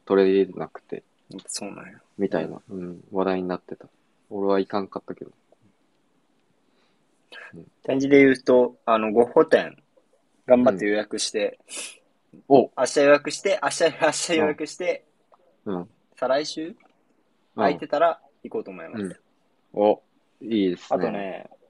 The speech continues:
Speaker 2: えっとね、前このラジオで話したんだっけ？いや、違うな。あの、アートを楽しむラジオ、なんだっけ？<laughs>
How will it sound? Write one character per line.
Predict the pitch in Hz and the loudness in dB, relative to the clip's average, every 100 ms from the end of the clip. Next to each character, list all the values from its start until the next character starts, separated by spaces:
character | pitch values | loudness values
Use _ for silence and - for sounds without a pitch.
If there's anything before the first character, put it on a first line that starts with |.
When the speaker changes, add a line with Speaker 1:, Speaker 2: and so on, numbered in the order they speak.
| _ _ _ _ | _ _ _ _
Speaker 2:
え | 110 | -16
っ | |
と | 107 | -14
ね、 | 92 - - _ _ _ _ _ _ _ _ _ _ _ _ _ _ - | -12 -14 -16 _ _ _ _ _ _ _ _ _ _ _ _ _ _ -8
前 | 165 | -8
こ | 208 | -6
の | 202 214 | -6 0
ラ | 214 | 0
ジ | 285 | 0
オ | 120 | -4
で | 92 | -4
話 | 98 98 | -8 -14
し | |
た | - | -20
ん | |
だ | |
っ | - | -20
け？ | _ _ | _ _
い | |
や、 | 117 | -6
違 | 110 113 104 | -4 -2 -2
う | |
な。 | 92 - _ _ _ _ | -6 -14 _ _ _ _
あ | - 107 | -10 -8
の、 | 98 92 185 - _ _ _ _ _ _ _ _ _ _ _ _ _ _ _ _ _ _ | -8 -10 -12 -14 _ _ _ _ _ _ _ _ _ _ _ _ _ _ _ _ _ _
ア | 160 180 | 8 10
ー | 156 - _ _ _ _ _ _ _ | 6 -2 _ _ _ _ _ _ _
ト | 117 107 101 - _ _ _ _ _ _ _ _ _ _ _ _ _ _ _ - | -6 -6 -8 -16 _ _ _ _ _ _ _ _ _ _ _ _ _ _ _ -10
を | 107 - | -10 -10
楽 | 120 113 | -10 -8
し | - | -8
む | 127 - | -10 -12
ラ | - 104 | -8 -8
ジ | 95 | -8
オ、 | |
な | 107 110 | -6 -6
ん | |
だ | 110 | -6
っ | |
け？ | - | -10
<laughs> | - - | -12 -12